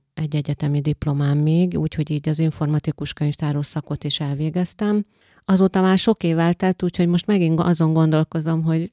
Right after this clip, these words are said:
<laughs> hogy még valamit tanulni, mert hogy tényleg hiányzik. Ugye azért a napi rutin az elveszi az ember idejét, de mindig jó kitekinteni egy-egy tudományágnak a, a berkeibe, és,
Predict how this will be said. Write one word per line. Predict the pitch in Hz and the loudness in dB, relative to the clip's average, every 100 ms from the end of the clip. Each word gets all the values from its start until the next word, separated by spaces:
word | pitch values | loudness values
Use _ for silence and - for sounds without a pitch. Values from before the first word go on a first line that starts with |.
| - - - | -14 -16 -10
<laughs> | - - _ | -10 -10 _
hogy | 196 | -4
még | 185 180 170 | 0 0 0
valamit | 170 160 165 170 | 0 0 -2 -4
tanulni, | 175 165 165 170 190 | -4 -2 0 0 0
mert | 196 180 175 170 | 0 0 0 -2
hogy | 185 180 - | -4 -6 -6
tényleg | 180 165 160 | -4 -4 -4
hiányzik. | 160 147 139 143 151 - - _ - - - _ - | -2 0 0 -2 -4 -8 -14 _ -20 -20 -20 _ -8
Ugye | 175 180 | -2 2
azért | 175 180 180 - - | 2 2 0 -2 -6
a | 185 | 0
napi | 190 196 170 | 2 2 2
rutin | 160 156 - 156 156 156 _ _ | 0 -4 -2 0 0 -4 _ _
az | 170 165 - | -8 -6 -4
elveszi | 170 147 147 - | -2 0 -2 0
az | 156 151 | 0 2
ember | 151 151 151 | 0 0 -2
idejét, | 151 170 180 196 | -2 0 2 4
de | 180 | 6
mindig | 196 196 156 | 6 8 6
jó | 151 151 | 2 0
kitekinteni | - 151 147 - 147 147 151 156 | 0 -4 -4 -4 -4 -2 0 2
egy-egy | 151 151 151 | 0 -2 -4
tudományágnak | 165 147 147 147 147 147 143 143 - 160 151 - | -4 -2 0 0 2 2 0 -4 -8 -6 -6 -4
a, | 156 151 156 - - - - | -4 -4 -6 -12 -20 -20 -6
a | |
berkeibe, | 156 160 156 - 160 156 156 165 | -2 0 0 -2 -2 0 2 4
és, | 165 165 - | 4 2 -2